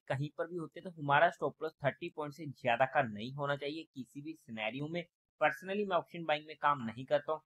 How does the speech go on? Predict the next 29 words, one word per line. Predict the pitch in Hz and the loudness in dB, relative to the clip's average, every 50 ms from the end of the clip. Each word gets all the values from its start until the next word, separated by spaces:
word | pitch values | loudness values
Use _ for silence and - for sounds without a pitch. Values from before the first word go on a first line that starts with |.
| _ _ _ _ - | _ _ _ _ -2
फिर | 170 180 185 | -2 -2 0
भी | 214 220 | 2 2
अगर | 196 180 190 185 | 2 4 2 2
मुझे | 185 180 170 180 | 0 0 -6 -8
कोई | - 185 180 | -8 -8 -10
hero | - - 151 147 147 175 185 | -8 -4 -2 0 2 2 0
zero | 165 156 156 160 | -2 -2 -6 -6
trade | 160 - - 151 147 143 131 | -6 -6 -6 -6 -6 -6 -4
देखने | 135 135 131 139 143 | -4 -4 -4 -4 -8
को | - 147 | -6 -4
मिलती | 143 135 127 127 - 160 | -4 -2 -4 -4 -8 -8
तो | 160 170 165 | -8 -2 4
मैं | 160 147 | 6 6
आप | 139 139 - 139 | 6 6 4 -2
लोगों | 135 120 131 135 | -8 -6 -6 -6
को | - 160 | -6 -6
Telegram | - - 131 123 127 127 147 156 160 | -2 0 0 0 0 0 -2 -2 -2
चैनल | 160 - 139 123 127 135 | -4 -6 -6 -4 -4 -4
पर | 139 - 139 | -4 -2 -4
अपडेट | 139 131 _ - 135 127 _ | -4 -4 _ -8 -10 -8 _
कर | - 117 | -8 -8
दूंगा। | 113 131 143 160 | -6 -6 -8 -4
Telegram | - - 127 127 - 143 156 156 - - | 0 0 0 0 0 -2 -4 -6 -4 -4
channel | 127 120 120 123 | -4 -4 -4 -2
का | - 139 | -2 -4
लिंक | 143 147 - - | -4 -2 2 2
आपको | 127 113 - - 143 | 2 2 2 0 -6
description | 143 131 127 - - 127 120 113 _ - 143 | -4 -4 -6 -6 -8 -12 -12 -12 _ -16 -12
में | 156 170 | -12 -12